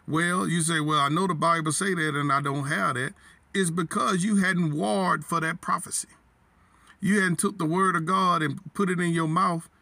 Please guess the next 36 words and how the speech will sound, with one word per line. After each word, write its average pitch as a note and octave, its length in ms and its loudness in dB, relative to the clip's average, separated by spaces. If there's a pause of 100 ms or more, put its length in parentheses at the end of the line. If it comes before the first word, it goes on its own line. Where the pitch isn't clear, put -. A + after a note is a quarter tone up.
(360)
and D#3 180 -2
counteract F#3 540 0
what E3 240 -4
Satan G3 340 -2
is D3 80 -2
trying D#3 300 0
to E3 80 -2
do. F3 260 -4 (1040)
Now, D3+ 180 2
I - 20 -2
wasn't F3 200 0
even D#3+ 220 2
trying D#3 240 2
to C#3 80 -2
say - 200 -4
all D#3 200 2
that. F3+ 140 -2
I D#3 120 0
was F3 100 -4
trying D3 220 2
to D3 80 -2
go D#3+ 180 0
another F3 300 0
place. A2 400 -6 (640)
But D#3+ 140 0
a D3 100 0
soul C4+ 540 -2
tie C3 440 0 (1300)
is D#3 200 2
an D3+ 140 2
agreement C3 640 -2 (140)
between B2+ 680 -4 (280)
two D3+ 160 0
parties, - 560 -8 (800)
two E3+ 180 0
tribes. - 680 -4